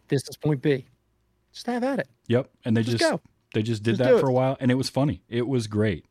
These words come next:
Speaker 1: It was great.
Speaker 2: Like, this movie
Speaker 1: It was
Speaker 2: is
Speaker 1: amazing.
Speaker 2: the perfect balance, 'cause this, this isn't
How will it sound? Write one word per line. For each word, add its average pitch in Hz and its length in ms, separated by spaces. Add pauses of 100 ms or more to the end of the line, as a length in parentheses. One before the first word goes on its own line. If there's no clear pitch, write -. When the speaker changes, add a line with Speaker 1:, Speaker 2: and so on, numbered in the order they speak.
(140)
Speaker 1:
It 165 80
was 156 120
great. 190 240 (420)
Speaker 2:
Like, 143 120
this 147 140
movie 190 200
Speaker 1:
It - 40
was 170 120
Speaker 2:
is 139 60
Speaker 1:
amazing. 147 180
Speaker 2:
the 123 60
perfect 139 400
balance, 113 380 (360)
'cause 147 140
this, 160 220 (160)
this 147 320
isn't 190 380